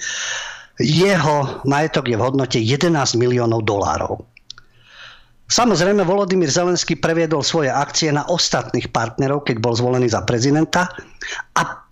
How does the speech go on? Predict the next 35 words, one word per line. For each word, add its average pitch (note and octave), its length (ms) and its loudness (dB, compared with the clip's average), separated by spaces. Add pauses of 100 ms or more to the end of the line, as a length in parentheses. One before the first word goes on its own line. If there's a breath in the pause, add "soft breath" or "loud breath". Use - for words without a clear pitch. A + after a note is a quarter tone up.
(160)
všetko C4+ 400 0
nasvedčuje G#3+ 560 0
tomu, G3+ 240 2
že F#3+ 160 2
ich E3 160 0
získa F3+ 320 0
späť, - 480 -2
keď D#3 220 -2
odíde E3 340 2
z - 80 0
funkcie, G3 580 0 (540 soft breath)
kedykoľvek E3 540 0
to D#3 100 0
bude D#3 160 0
možné. G#2+ 400 -2 (640 loud breath)
Pokiaľ A3+ 400 2
ide F#3+ 140 0
o E3 100 2
bohatstvo, C#3 640 -2
e, F2 60 -10 (920 loud breath)
Forbes G3+ 320 0
tvrdí, F#3 320 -2
že E3+ 80 -2
to E3 160 0
je C#3+ 80 0
hoax, C#3+ 400 0
že C#3+ 80 2
má C3 160 2
luxusné C3+ 480 0
jachty, C3+ 400 0
súkromné B2+ 480 0
lietadla, C3 480 0
šesťdesiat C3+ 560 0
miliónov B2+ 480 0
dolárov C3 480 2